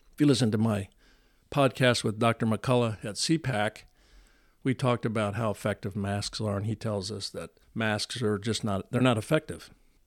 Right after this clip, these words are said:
They, they just, they don't work. And so for us to continue these absurd control measures by the Biden administration needs to end.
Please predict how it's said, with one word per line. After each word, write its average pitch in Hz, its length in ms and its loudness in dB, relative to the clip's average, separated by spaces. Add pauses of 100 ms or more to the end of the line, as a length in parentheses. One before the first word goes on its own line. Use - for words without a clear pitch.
(100)
They, 107 220 -4
they 113 240 -8
just, 107 240 -8 (360)
they 131 100 2
don't 123 160 2
work. 131 340 2 (680)
And 110 160 -10
so 110 160 -4
for 110 200 -6
us 107 120 -6
to 110 100 -10
continue 104 640 -4 (220)
these 104 200 -10
absurd 107 640 -6 (840)
control 120 400 2
measures 104 440 0
by 101 200 -4
the 95 120 -8
Biden 101 320 -4
administration 98 760 -8 (880)
needs 107 420 -6
to - 180 -10
end. 90 340 -12